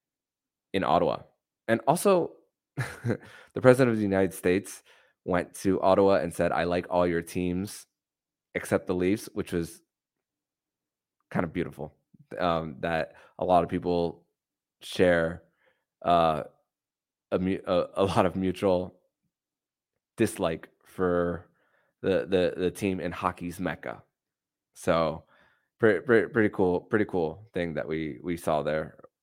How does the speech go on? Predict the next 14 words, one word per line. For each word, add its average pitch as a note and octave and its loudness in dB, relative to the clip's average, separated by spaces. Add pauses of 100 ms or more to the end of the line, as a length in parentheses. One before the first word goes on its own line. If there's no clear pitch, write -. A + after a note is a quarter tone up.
(160)
when, F2 -4
when F2+ -4
the F2 -2
president E2+ -4
went D#2+ -4
to, D#2+ -4 (220)
uh, D2 0 (340)
Canada's F2 0
capital, D#2+ -2 (380)
uh, E2 4
th-, F2 2
this F2+ -2
past E2 0
weekend. D#2+ -4